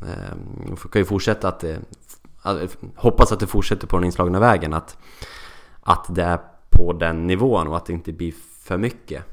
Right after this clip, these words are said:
Eh, alltså att man har för stor aktning. S-, eh, Castillejo sa ju det inför matchen mot, mot Cagliari att, "Men nu har vi Zlatan i laget, så det är bara att passa till honom så löser han det." Och det har väl varit en... Alltså, sist Zlatan var i, i Milan så pratade man då att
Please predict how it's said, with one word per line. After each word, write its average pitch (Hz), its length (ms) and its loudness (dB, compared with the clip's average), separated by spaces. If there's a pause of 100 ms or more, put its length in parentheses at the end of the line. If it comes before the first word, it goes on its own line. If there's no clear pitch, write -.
(120)
Eh, 85 280 -14
alltså 82 220 -12
att 82 200 -12
man 85 140 -8
har 80 80 -10
för 101 280 -8
stor 80 420 -14 (580)
aktning. 78 520 -10
S-, - 160 -14
eh, 78 220 -10
Castillejo 101 580 -2
sa 90 180 -2
ju 90 60 -2
det 85 60 -4
inför 90 280 -2
matchen 82 340 -6
mot, - 320 -14 (560)
mot - 160 -10
Cagliari 80 360 -4
att, - 420 -14
"Men 92 160 -4
nu 92 100 0
har 85 140 0
vi 85 80 -4
Zlatan 90 360 -4
i 78 60 -8
laget, 73 280 -10
så - 80 -10
det 85 80 -6
är - 20 -6
bara 82 100 -6
att 80 60 -10
passa 82 260 -2
till 80 100 -6
honom 82 280 -4
så - 100 -10
löser 95 280 0
han 73 120 -8
det." 67 80 -12 (1040)
Och - 60 -16
det 87 80 -8
har 87 60 -4
väl 87 80 -4
varit 87 200 -2
en... 85 180 -8 (760)
Alltså, 90 280 -12 (220)
sist - 360 -8
Zlatan 87 380 -6
var 80 140 -4
i, 78 280 -12
i 85 80 -10
Milan 80 280 -6
så - 120 -8
pratade 80 360 -2
man 78 200 -8
då 78 160 -10
att - 380 -16